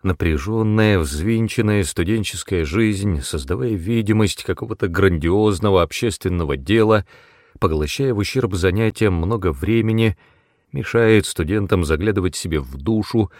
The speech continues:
и давать себе точный, честный отчёт в своих поступках и мыслях. А без этого нет и не может быть нравственного совершенствования.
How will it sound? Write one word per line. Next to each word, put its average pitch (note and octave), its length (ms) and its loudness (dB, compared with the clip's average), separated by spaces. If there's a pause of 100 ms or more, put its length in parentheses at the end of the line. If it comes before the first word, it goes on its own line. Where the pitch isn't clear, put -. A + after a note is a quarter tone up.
(460)
и D2+ 100 -2
давать F2+ 260 -2
себе G2+ 300 0
точный, G#2 840 -2
честный - 500 -2
отчёт G#2+ 440 0
в - 80 -16
своих G#2+ 400 -8
поступках - 720 -4
и - 20 -8
мыслях. D#2 560 -10 (1040)
А - 120 -16
без D2 180 -6
этого A#2 280 2
нет G2+ 440 4
и G#2+ 100 6
не F#2+ 120 4
может G#2 340 0
быть G2 720 0
нравственного F2 840 2
совершенствования. - 1080 -6